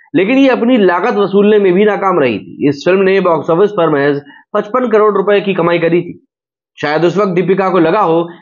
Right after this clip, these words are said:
कि जेएनयू जाने से उनकी इस फिल्म को फायदा पहुंचेगा, लेकिन उनकी ये रणनीति फिल्म पर ही भारी पड़ गई। फिल्म की director मेघना गुलजार के खुलासे से तो फिलहाल यही लग रहा है।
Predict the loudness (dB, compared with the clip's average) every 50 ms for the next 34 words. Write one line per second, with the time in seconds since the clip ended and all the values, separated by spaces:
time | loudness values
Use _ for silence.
0 | _ -2 -2 0 0 2 2 2 2 2 2 2 2 2 0 0 0 0 0 0
1 | 2 2 2 2 2 2 0 0 0 0 0 0 0 0 0 0 0 -2 -2 -2
2 | 0 0 0 0 -2 -2 -2 -2 -2 -2 0 -2 -2 -2 -2 -2 0 0 -2 -2
3 | -2 -8 -16 _ _ _ _ _ _ _ _ -2 -2 0 0 0 0 0 0 0
4 | 0 0 0 0 2 2 4 2 2 2 0 0 2 0 0 0 0 0 0 2
5 | 0 0 0 0 0 0 0 0 0 0 0 0 0 0 -2 -2 -4 -6 -8 -10
6 | -16 _ _ -2 -2 -2 -2 0 0 2 2 2 0 -4 -10 -20 _ _ -4 -2
7 | -2 -2 -2 0 0 0 2 2 2 2 2 0 0 2 2 2 2 2 2 0
8 | 0 -2 -2 -2 0 0 0 0 0 -2 -2 -2 -2 -2 -2 -2 0 0 0 0
9 | 0 0 0 0 0 2 0 0 0 0 0 -2 -4 -4 -6 -8 -10